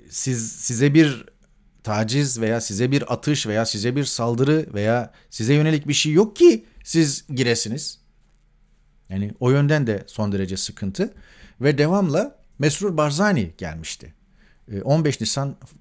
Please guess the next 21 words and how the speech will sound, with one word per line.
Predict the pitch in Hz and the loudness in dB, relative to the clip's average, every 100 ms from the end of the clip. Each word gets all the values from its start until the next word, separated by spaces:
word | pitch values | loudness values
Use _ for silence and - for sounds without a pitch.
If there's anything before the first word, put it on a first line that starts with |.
| 107 | -8
e, | |
tarihli | 98 110 101 95 104 | -4 -2 -2 -2 -4
bu | 98 | -6
fotoğraf. | 104 95 104 160 208 - - - | -6 -6 -2 -2 -4 -14 -14 -4
Bu | 135 | 2
da | 151 | 4
heyetler | 139 139 160 | 4 4 2
arası | 139 110 - | 2 0 -2
görüşme. | 104 101 - 180 | -4 -4 -2 -2
Heyetler | 151 135 143 | 0 0 0
arası | 139 120 107 | 0 0 -2
görüşmede | 113 107 113 113 | -2 -2 -2 -2
görüyorsunuz | 123 127 113 117 110 | 0 -2 -4 -6 -2
Türkiye | 156 139 127 | -2 -2 -2
heyetini | 107 104 104 113 107 | 0 0 -2 -4 -2
temsilen | 120 113 131 139 | -2 -4 -4 -4
sadece | 156 135 113 147 | -2 -2 -2 -2
Hakan | 120 131 156 | -4 -4 -4
Fidan | 147 156 113 | -2 -2 -2
var | 85 | -4
sağda. | - - 95 190 | -6 -6 -4 -6